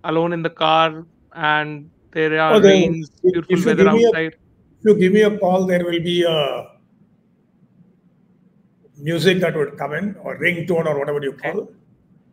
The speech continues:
Speaker 2: Uh, it's, it's song I would play in the car. I've listed, I've actually ten,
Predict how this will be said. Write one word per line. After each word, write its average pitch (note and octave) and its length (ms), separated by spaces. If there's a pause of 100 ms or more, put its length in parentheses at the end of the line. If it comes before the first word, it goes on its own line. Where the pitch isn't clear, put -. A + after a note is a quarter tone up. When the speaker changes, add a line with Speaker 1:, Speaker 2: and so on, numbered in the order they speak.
Speaker 2:
Uh, C#3+ 160
it's, E3+ 420 (180)
it's D#3+ 260
song E3 580 (840)
I C#3+ 140
would C#3+ 260
play D3 180
in D3 80
the C3+ 200
car. C#3 420 (540)
I've G3+ 220
listed, G3 480
I've F3 200
actually F3+ 400
ten, F#3+ 580